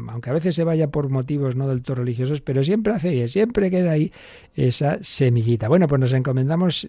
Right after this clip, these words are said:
hemos terminado, claro, la novena a la Virgen del Carmen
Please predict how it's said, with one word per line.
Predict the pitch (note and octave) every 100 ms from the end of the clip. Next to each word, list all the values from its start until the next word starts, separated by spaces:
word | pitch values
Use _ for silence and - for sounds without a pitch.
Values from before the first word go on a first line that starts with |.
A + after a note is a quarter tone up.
| -
hemos | C#3+ C#3
terminado, | C#3+ B2+ C3 C#3+
claro, | B2 D3 C3
la | G#2
novena | G#2 G#2 A#2
a | B2
la | A#2
Virgen | A#2 C3+
del | C3 C3
Carmen | C3+ B2+ C3